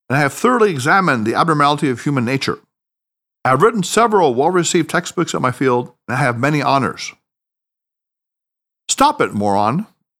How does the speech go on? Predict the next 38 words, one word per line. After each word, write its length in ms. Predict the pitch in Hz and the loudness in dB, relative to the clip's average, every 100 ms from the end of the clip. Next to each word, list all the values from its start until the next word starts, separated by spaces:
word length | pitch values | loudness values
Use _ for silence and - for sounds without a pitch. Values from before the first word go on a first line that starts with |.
| _ - | _ -12
said 120 | 104 | -10
Tanaka. 480 | 101 95 113 135 - _ _ _ _ _ | -10 -10 -10 -10 -14 _ _ _ _ _
"What 140 | - 349 | 2 4
did 160 | 392 | 4
you 80 | 359 | 4
say?" 540 | 220 240 320 415 403 - _ _ _ _ _ _ _ - | 4 4 4 2 0 -4 _ _ _ _ _ _ _ -6
replied 400 | 120 - 139 143 | -4 0 2 2
an 120 | 113 | -2
astonished 440 | 113 - 139 131 | -4 0 0 0
Harry. 260 | 131 143 254 - _ _ _ - | 0 0 0 -8 _ _ _ -6
No 60 | |
one 80 | 220 | -2
had 120 | 190 | 0
ever 180 | 196 220 | 2 0
spoken 380 | - 185 185 175 | 0 -2 -2 -2
to 140 | - 143 | -2 -2
him 120 | 120 | 0
like 160 | 110 | -2
that 180 | 107 113 | 0 -2
before. 400 | 107 - 92 87 - _ _ | -2 -4 -4 -6 -12 _ _
Nobody 360 | 110 202 208 202 | -2 0 0 0
dared. 460 | 139 180 98 71 - _ _ _ _ _ _ _ _ _ _ _ _ - | 2 2 0 -4 -14 _ _ _ _ _ _ _ _ _ _ _ _ 0
"Idiot," 520 | 175 214 135 - - _ _ _ _ - | 2 2 0 -4 -14 _ _ _ _ -4
said 140 | 127 | -4
Tanaka 420 | 131 117 123 120 | -2 -2 0 -2
with 160 | 110 107 | -4 -6
a 40 | |
straight 260 | - 104 98 | -8 -6 -4
face. 360 | 92 - - - _ _ _ _ _ - | -6 -8 -12 -16 _ _ _ _ _ -4
"What 320 | 202 370 - | 0 0 2
the?" 440 | 196 170 139 127 - _ _ _ | 2 4 2 -2 -14 _ _ _
began 300 | 110 139 131 | -4 -2 -2
Harry, 220 | 135 139 | 0 -2
desperately 480 | 120 147 - 160 131 | 0 -2 -2 -4 -4
trying 320 | - 160 147 | -2 -2 -2
to 100 | - | -4
contain 320 | - 113 135 | -6 -4 -2
himself. 440 | 135 123 120 101 | -2 0 0 0